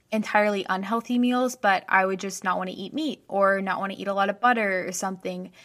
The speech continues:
And so I would just make my own food instead. Or I distinctly remember with my ex-boyfriend, we'd go to a taco place and there was a salad place next door and I would get a salad instead. Even though I love tacos, even though I don't think tacos are the worst thing in the world to eat, I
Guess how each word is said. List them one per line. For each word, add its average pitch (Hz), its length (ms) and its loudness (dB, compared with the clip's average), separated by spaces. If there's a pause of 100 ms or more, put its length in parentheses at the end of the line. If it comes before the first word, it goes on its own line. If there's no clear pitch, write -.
(220)
And 208 120 -6
so 220 80 6
I 214 40 8
would 208 100 0
just 202 160 -10
make 202 160 -2
my 190 160 0
own 185 120 -4
food 185 260 -8
instead. 190 760 2
Or 208 300 10
I 196 80 6
distinctly 214 460 0
remember 190 320 2
with 190 160 -2
my 185 100 0
ex-boyfriend, 180 720 -2
we'd 185 180 -8
go 185 340 4
to 180 220 -8
a 180 60 -2
taco 190 460 -6
place 247 480 -4
and 196 160 -8
there 185 100 -2
was 190 100 -6
a 185 40 -10
salad 180 420 2
place 185 280 -8
next 180 240 -6
door 180 180 -6
and 175 100 -6
I 175 60 -4
would 180 120 -8
get - 200 -8
a 185 40 -14
salad 180 440 -4
instead. - 520 -6 (360)
Even 262 220 4
though 254 120 6
I 226 80 4
love 196 300 0
tacos, 214 640 0
even 190 260 -4
though 185 360 -4 (460)
I 240 120 2
don't 269 200 6
think 233 200 0
tacos 226 440 4
are 208 40 0
the 190 100 -4
worst 185 320 -4
thing 202 180 -4
in 202 60 -6
the 190 80 -6
world 190 240 0
to - 100 -16
eat, 196 240 -8
I 185 220 -4